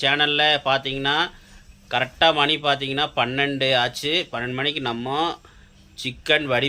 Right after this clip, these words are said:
பிரியாணி வீடியோ வந்து லான்ச் பண்ணிக்கிறோம். பாருங்க,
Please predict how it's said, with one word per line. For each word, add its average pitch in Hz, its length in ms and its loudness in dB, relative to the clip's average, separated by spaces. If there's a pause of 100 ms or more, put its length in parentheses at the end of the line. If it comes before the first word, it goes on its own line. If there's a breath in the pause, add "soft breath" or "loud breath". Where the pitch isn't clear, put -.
பிரியாணி 127 420 0 (440)
வீடியோ 127 280 -2
வந்து 120 220 -6
லான்ச் 117 320 0
பண்ணிக்கிறோம். 113 500 -6
பாருங்க, 113 300 -2